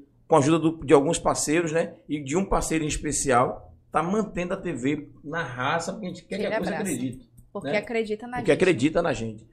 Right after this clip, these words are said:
Speaker 1: E nós estamos também acreditando. E, assim, não é fácil, mas a gente vai conseguir. Temos foco, temos meta, e estamos aqui, não só eu e Thaís, como a equipe toda.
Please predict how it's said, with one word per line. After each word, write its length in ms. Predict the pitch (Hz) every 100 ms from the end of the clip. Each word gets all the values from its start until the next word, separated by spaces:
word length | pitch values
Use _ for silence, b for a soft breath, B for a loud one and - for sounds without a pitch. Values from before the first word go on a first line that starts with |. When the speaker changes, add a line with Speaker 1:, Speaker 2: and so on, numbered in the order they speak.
| _
Speaker 1:
E 80 | 143
nós 220 | 151 170
estamos 260 | 180 180 175
também 380 | - 220 151 202
acreditando. 680 | 208 170 139 135 120 113 - - _ _ -
E, 540 | 127 147 165 170 170
assim, 560 | 175 170 143 127 120 - _ _ _ _
não 120 | 147 214
é 60 |
fácil, 520 | 302 190 160 143 - - _ _ -
mas 80 |
a 40 | 131
gente 60 | 135
vai 140 | 147
conseguir. 420 | 202 220 131 107 - _ _ _ _ -
Temos 260 | 143 139
foco, 380 | - 139 151 165
temos 300 | - 147 123
meta, 500 | 113 123 139 - - - -
e 80 |
estamos 320 | 143 160 156 143
aqui, 480 | 135 139 143 147 - 143
não 160 | 120
só 200 | - 139
eu 80 | 143
e 40 |
Thaís, 260 | 139 131 135
como 120 | 151
a 40 | 135
equipe 280 | - 143
toda. 460 | 120 - 131 135